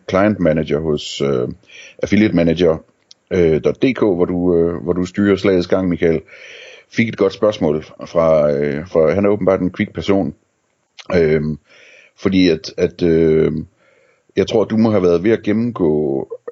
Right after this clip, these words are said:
alle de her problematikker med, at man ikke, øh, kan tracke cross-device, øh, med, øh, med, med, hvad hedder det, øhm, server-side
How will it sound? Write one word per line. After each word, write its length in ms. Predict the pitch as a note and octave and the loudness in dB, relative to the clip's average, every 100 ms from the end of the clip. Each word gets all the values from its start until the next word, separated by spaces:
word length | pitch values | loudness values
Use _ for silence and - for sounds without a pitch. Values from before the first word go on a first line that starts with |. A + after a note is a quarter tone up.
| - - | -8 -2
alle 180 | G2 | 0
de 80 | G2 | 0
her 80 | G2 | -2
problematikker 720 | - F#2 E2 D#2 - G2 F#2+ | -2 -2 0 0 -2 -2 0
med, 240 | D#2 E2 | 2 2
at 60 | E2+ | 2
man 160 | D#2+ F2 | 0 -2
ikke, 260 | F#2 - | -2 -2
øh, 180 | D#2 C#2 | 0 0
kan 120 | D#2+ | -4
tracke 340 | - E2 D#2+ D2 | -2 -2 -2 -4
cross-device, 840 | - E2+ - C#2 D2 C#2+ - - B1+ | -2 -2 -2 -2 0 0 -4 -6 -4
øh, 380 | D2+ D2 B1+ | 0 0 -2
med, 520 | B1+ C#2 D2 D2 C#2 C#2 | -2 -2 0 0 0 -2
øh, 140 | C#2 - - - - - - | -4 -10 -20 -20 -20 -20 -6
med, 320 | - D#2+ D#2+ E2 | 0 2 2 2
med, 420 | D#2+ D#2 D#2 D#2 | 2 2 2 0
hvad 100 | E2+ | 2
hedder 140 | E2+ | 2
det, 220 | D#2 D#2 | 2 2
øhm, 440 | D#2 C#2+ D2 D2+ D#2+ - | 2 2 0 -2 -6 -4
server-side 480 | F2+ E2+ E2 D2+ | 0 0 2 0